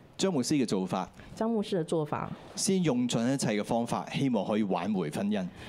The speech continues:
Speaker 2: 先用盡一切的方法，希望可以挽回婚姻。
Speaker 1: 但係去到最後，真係無法可以挽回。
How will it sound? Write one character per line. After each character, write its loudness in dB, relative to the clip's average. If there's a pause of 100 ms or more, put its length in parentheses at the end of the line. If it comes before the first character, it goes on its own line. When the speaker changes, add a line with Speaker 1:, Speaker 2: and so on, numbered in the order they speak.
(100)
Speaker 2:
先 0
用 2
盡 -2
一 2
切 0
的 2
方 0
法， 0
希 -2
望 0
可 2
以 2
挽 0
回 2
婚 0
姻。 0
Speaker 1:
但 0
係 2
去 4
到 2
最 2
後， 2
真 0
係 2
無 4
法 -2
可 2
以 4
挽 0
回。 0